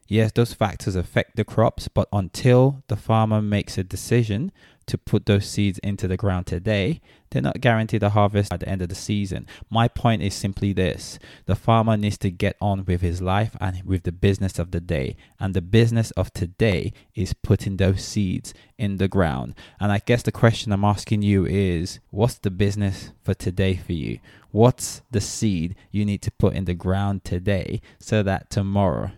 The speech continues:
you have a harvest? You may not have a harvest of a hundredfold. You may not have a harvest of sixty-fold, but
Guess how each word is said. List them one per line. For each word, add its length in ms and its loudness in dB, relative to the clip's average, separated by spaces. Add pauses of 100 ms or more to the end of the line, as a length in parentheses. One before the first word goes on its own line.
you 160 -2
have 240 -2
a 80 -4
harvest? 580 -6 (200)
You 120 -2
may 220 2
not 160 -2
have 200 0
a 80 -2
harvest 440 -2
of 100 -2
a 60 -6
hundredfold. 760 0 (280)
You 120 -2
may 140 2
not 220 -2
have 260 -2
a 80 2
harvest 460 0
of 100 -4
sixty-fold, 800 -2
but 180 -6